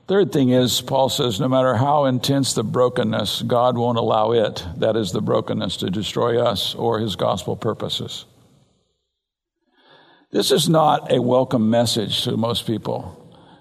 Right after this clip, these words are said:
because especially in American Christianity, we kind of think what Christianity is, it's a great way to go because you become a Christian and life gets really good.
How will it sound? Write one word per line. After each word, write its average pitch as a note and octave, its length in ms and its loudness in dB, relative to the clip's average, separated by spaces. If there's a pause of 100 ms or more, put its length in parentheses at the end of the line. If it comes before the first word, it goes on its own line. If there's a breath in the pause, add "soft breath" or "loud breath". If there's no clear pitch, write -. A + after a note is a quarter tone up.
(160 loud breath)
because D3 320 0
especially D#3 440 0
in C3 60 2
American B2+ 360 2
Christianity, B2+ 680 0
we D3 380 2
kind - 340 -2
of A2 80 0
think C3 340 -2
what C#3 180 -4
Christianity C#3 640 0
is, A2+ 220 0
it's A2+ 180 -2
a A#2+ 60 -2
great C3 300 0
way C3 180 0
to A2 180 0
go C3+ 340 2
because A2+ 480 -2 (260 loud breath)
you B2+ 80 0
become B2 300 0
a A#2 40 2
Christian C#3+ 440 -2
and G#2+ 140 0
life A#2+ 260 2
gets G#2+ 200 -4
really C#3 280 -2
good. B2 460 -4